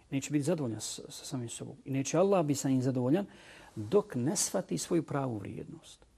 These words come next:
A ne može je shvatiti dok se ne, ne vrati u okrilje Allahove upute.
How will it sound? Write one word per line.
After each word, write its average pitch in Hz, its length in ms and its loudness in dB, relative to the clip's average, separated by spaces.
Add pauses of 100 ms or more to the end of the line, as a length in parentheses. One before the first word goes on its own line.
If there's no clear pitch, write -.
(100)
A - 100 -4
ne 151 120 6
može 185 240 2
je 151 60 4
shvatiti 170 260 -4
dok 147 120 -2
se 139 100 0
ne, 165 220 4
ne 165 100 2
vrati 165 300 -2
u 139 60 2
okrilje 139 260 0
Allahove 120 360 0
upute. - 400 -10